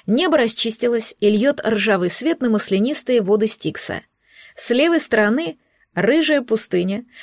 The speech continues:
с прозрачными душами. Вдалеке обрыв, с которого мы спустились. Справа бесконечный туман. Никогда не думала,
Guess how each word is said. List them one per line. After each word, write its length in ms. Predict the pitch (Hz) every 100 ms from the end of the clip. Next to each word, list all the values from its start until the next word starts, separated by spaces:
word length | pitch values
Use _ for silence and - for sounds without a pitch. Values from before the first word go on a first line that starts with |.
| -
с 120 | -
прозрачными 680 | 226 220 240 302 - 247 214
душами. 600 | 165 151 - 185 196 220 _ _ _ _
Вдалеке 540 | - 170 196 196 - 339
обрыв, 460 | 285 269 262 - _
с 100 | -
которого 460 | - 202 247 302 254
мы 100 | 233
спустились. 760 | 240 247 220 - 156 143 - - _ _ _
Справа 460 | - - 185 233 311
бесконечный 680 | 247 - 185 185 180 202 202
туман. 480 | 190 180 151 160 - _ _ _ _ _ -
Никогда 480 | 190 247 269 247 233
не 140 | 180
думала, 440 | 156 254 269 -